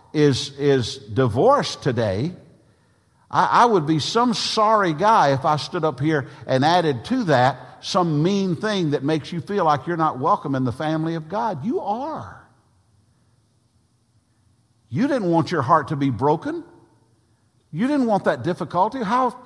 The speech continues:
how nasty would that be of me to break your heart even more? I, I s-, <laughs> this is, I'm way off subject here, but <clears throat> I think churches have a responsibility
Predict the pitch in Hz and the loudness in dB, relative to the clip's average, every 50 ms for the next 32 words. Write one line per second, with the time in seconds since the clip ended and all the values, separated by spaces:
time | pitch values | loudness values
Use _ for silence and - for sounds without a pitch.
0 | - - - - - - 233 233 226 208 208 226 240 247 220 - - 220 190 185 | -20 -20 -20 -18 -6 -4 -2 0 2 2 4 4 4 2 0 -2 -4 -4 -4 0
1 | 185 190 208 190 175 180 202 185 180 165 165 208 233 220 175 151 127 160 180 170 | 0 0 0 0 0 -2 -2 -2 -2 -2 -2 -4 -4 -4 -4 -4 -4 -4 -4 -4
2 | 175 185 170 151 123 160 175 170 165 165 170 147 147 147 147 156 185 220 196 - | -4 -6 -6 -6 -2 -2 -2 0 0 -2 -2 -2 -2 -2 -2 -2 -2 -4 -6 -8
3 | - 151 151 - - _ _ _ _ _ _ _ _ _ _ _ _ _ _ _ | -10 -12 -14 -16 -20 _ _ _ _ _ _ _ _ _ _ _ _ _ _ _
4 | _ _ _ _ _ _ _ _ _ _ _ _ _ _ _ _ _ _ _ _ | _ _ _ _ _ _ _ _ _ _ _ _ _ _ _ _ _ _ _ _
5 | _ _ _ _ _ _ _ _ _ _ _ _ _ _ _ - - 202 - - | _ _ _ _ _ _ _ _ _ _ _ _ _ _ _ -4 -2 -2 0 2
6 | 175 170 - - - 135 135 131 107 - - 123 95 - - - - _ _ _ | 0 0 -2 -4 -8 -8 -8 -6 -6 -6 -8 -8 -8 -10 -14 -18 -20 _ _ _
7 | _ _ - 135 139 - - 101 95 101 101 98 95 104 104 92 80 82 - - | _ _ -8 -6 -6 -6 -6 -8 -6 -6 -6 -4 -2 -2 -2 -2 -4 -6 -8 -8
8 | 113 92 78 92 80 - - 90 82 80 - - - - _ - - _ _ _ | -8 -8 -8 -10 -12 -12 -12 -10 -10 -8 -10 -10 -12 -16 _ -20 -20 _ _ _
9 | _ _ _ - - - - 202 208 190 165 123 104 90 - - - - - _ | _ _ _ -8 -4 -2 0 0 2 2 0 0 -2 -4 -8 -14 -20 -20 -20 _
10 | _ _ _ _ _ _ _ _ _ _ _ _ _ _ _ _ _ - 151 185 | _ _ _ _ _ _ _ _ _ _ _ _ _ _ _ _ _ -6 -4 -2
11 | 220 226 - - - 196 202 - - 139 120 117 147 135 123 120 107 110 110 - | -2 -2 -4 -6 -6 -4 -4 -4 -4 -4 -2 0 0 0 0 0 -2 -4 -4 -4
12 | - 143 135 127 - 123 107 123 127 117 110 101 | -2 -2 -2 -2 -2 -4 -2 -2 -2 -2 -2 -4